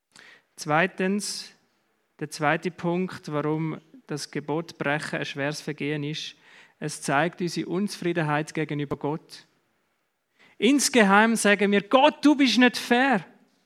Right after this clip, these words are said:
Ich verdiene einen viel netteren Ehemann oder einen besseren bezahlten Job oder ein grösseres Haus oder grösseres Ansehen. Du hast mich übers Ohr gehauen.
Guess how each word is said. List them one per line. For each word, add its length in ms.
Ich 220
verdiene 560
einen 100
viel 360
netteren 520
Ehemann 580
oder 280
einen 100
besseren 440
bezahlten 560
Job 300
oder 240
ein 180
grösseres 580
Haus 320
oder 240
grösseres 580
Ansehen. 680
Du 180
hast 280
mich 160
übers 320
Ohr 220
gehauen. 440